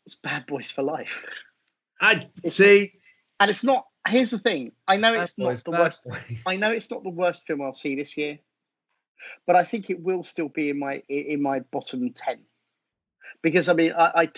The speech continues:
Speaker 1: I just tend to avoid watching as many bad fi-, I end up inevitably watching some just 'cause I, like, at some point I'll have to watch Cats, won't I? Do you know what I mean? Like, I have to.
Speaker 2: <laughs> That was
Speaker 1: So
Speaker 2: last year.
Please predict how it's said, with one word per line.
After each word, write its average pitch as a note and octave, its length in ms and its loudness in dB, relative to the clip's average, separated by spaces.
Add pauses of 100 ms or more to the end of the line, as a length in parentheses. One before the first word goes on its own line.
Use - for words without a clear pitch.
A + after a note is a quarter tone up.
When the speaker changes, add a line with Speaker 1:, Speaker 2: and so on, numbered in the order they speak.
Speaker 1:
I E3+ 60 0
just E3+ 200 -8
tend D3+ 200 -6
to D3+ 100 -6
avoid C3 340 -2
watching B2+ 400 -8
as A#2 140 -6
many B2+ 260 0
bad A#2 300 -4
fi-, C3 80 -8
I C#3 140 2
end C#3 120 0
up A#2 140 -4
inevitably A2+ 440 -10
watching A2+ 280 -14
some B2 240 -4
just - 180 -14
'cause A2 140 -12
I, A2 80 -8 (380)
like, D3 140 0
at F3+ 80 -6
some - 140 0
point B2 180 0
I'll B2 140 0
have C3+ 220 -10
to - 80 -16
watch - 280 -12
Cats, - 300 -12
won't G2+ 160 -14
I? F#2 60 -20 (260)
Do - 60 -4
you - 20 0
know C3+ 80 2
what B2+ 60 -2
I A2 40 -6
mean? G2 140 -12
Like, G2+ 180 -8
I F3+ 40 2 (260)
have - 200 -14
to. - 120 -16
Speaker 2:
<laughs> - 440 -14
That E3+ 120 8
was - 0 -
Speaker 1:
So D#3+ 120 6
Speaker 2:
last D#3+ 340 4
year. C#3+ 260 2